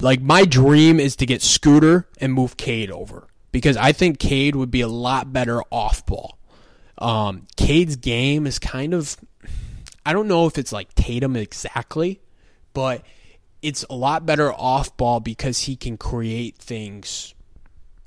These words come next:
like, with his movement and with his, uh, off ball scoring. Okay, that's kind of more Cade's game compared to l-, using him like a Luka,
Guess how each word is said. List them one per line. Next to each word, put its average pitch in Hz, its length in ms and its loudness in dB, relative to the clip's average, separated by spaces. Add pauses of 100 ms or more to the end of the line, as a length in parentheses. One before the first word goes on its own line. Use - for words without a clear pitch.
(120)
like, 113 240 -4
with 117 160 -6
his 107 160 -14
movement 110 680 -8 (120)
and 113 160 -10
with 107 220 -10
his, 107 340 -14
uh, 104 380 -10 (1000)
off 120 240 0
ball 101 140 -2
scoring. - 480 -8 (380)
Okay, 117 340 -8 (420)
that's 180 200 2
kind 202 200 0
of 180 60 0
more 131 220 0
Cade's 135 420 -4
game 123 260 -4
compared 123 460 -2
to 127 80 -2
l-, 117 100 0
using 123 440 2
him 113 100 0
like 110 180 0
a 98 60 -4
Luka, 107 640 2